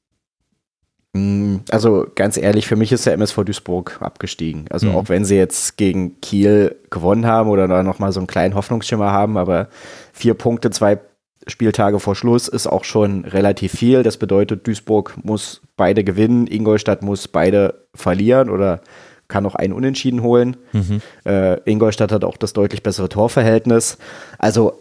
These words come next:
Speaker 1: da glaub ich persönlich nicht mehr dran, dass sich der M S V Duisburg retten kann. Und da gibt's ja auch den, äh, Zebrastreifen-Block, den ich auch immer so ein bisschen im Auge habe.
Speaker 2: Mhm.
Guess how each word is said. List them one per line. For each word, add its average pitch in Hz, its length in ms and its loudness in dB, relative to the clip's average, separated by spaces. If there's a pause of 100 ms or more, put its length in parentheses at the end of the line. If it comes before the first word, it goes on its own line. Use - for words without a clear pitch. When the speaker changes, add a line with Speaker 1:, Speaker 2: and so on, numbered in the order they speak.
Speaker 1:
da 95 180 2
glaub 107 280 0
ich 98 140 -8
persönlich 104 400 0
nicht 104 120 -4
mehr 107 120 0
dran, 95 180 0
dass 92 120 -2
sich 98 140 -4
der - 120 0
M 92 100 0
S 98 120 -2
V 95 140 0
Duisburg 90 480 -2
retten 90 280 -4
kann. 85 300 -2
Und 78 120 -6
da 82 100 -4
gibt's 82 200 -10
ja 95 80 2
auch 98 160 0
den, 87 400 0
äh, - 120 -6
Zebrastreifen-Block, 107 1500 0
den 101 160 2
ich 95 100 -4
auch - 140 -4
immer 110 160 0
so 104 80 -2
ein 95 60 -4
bisschen 120 280 -4
im 98 100 -2
Auge 113 340 2
habe. 113 440 2
Speaker 2:
Mhm. 113 280 -2